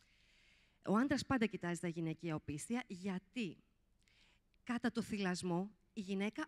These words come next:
από εδώ παίρνει λίπος για να θυλάσει, όχι από άλλη περιοχή. Οπότε, τα στρογγυλά μεγάλα οπίστια σε σχήμα ροδάκινου δίνουν την εντολή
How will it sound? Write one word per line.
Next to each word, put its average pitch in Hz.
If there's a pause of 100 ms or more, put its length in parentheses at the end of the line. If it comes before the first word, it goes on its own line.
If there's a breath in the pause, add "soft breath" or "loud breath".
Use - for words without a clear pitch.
(100)
από 220
εδώ 202
παίρνει 196
λίπος 165
για 190
να 180
θυλάσει, 170
όχι 233
από -
άλλη 175
περιοχή. 160 (480 loud breath)
Οπότε, - (460 soft breath)
τα 196
στρογγυλά 190
μεγάλα 240
οπίστια 240
σε 202
σχήμα 247
ροδάκινου 196 (640 soft breath)
δίνουν 226
την 185
εντολή 220